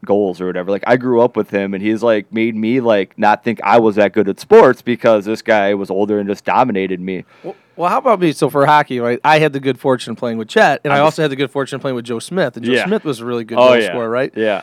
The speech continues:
Speaker 2: So the idea, like, I get, Kowalski abuses me every day to this day about being a crummy hockey player. I was, like, a house hockey player.
Speaker 1: <laughs>
Speaker 2: I grew up playing travel hockey my whole life. I wasn't
Speaker 1: Yeah.
Speaker 2: bad.
Speaker 1: Yeah, yeah,
Speaker 2: You know what
Speaker 1: yeah.
Speaker 2: I mean?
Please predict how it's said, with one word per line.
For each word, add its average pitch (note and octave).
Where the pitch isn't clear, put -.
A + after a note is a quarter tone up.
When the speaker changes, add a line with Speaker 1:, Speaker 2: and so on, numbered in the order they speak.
Speaker 2:
So E3+
the D#3+
idea, D#3
like, C#3+
I F3+
get, G#3+
Kowalski G3
abuses D#3
me D#3
every F3
day E3+
to D#3+
this C#3
day D3
about C3
being C#3
a A#2+
crummy C#3+
hockey D3
player. G#2+
I C#3
was, D3
like, D3+
a D3
house D3+
hockey C#3+
player. B3+
Speaker 1:
<laughs> G#3+
Speaker 2:
I C#4
grew G#4+
up G4
playing D4+
travel C4
hockey A#3+
my A#3
whole G#3+
life. A#3+
I F3
wasn't G3
Speaker 1:
Yeah. F#3
Speaker 2:
bad. G3+
Speaker 1:
Yeah, E3+
yeah, F3
Speaker 2:
You C#3
know D#3+
what G#3+
Speaker 1:
yeah. G#3+
Speaker 2:
I G#3+
mean? A#3+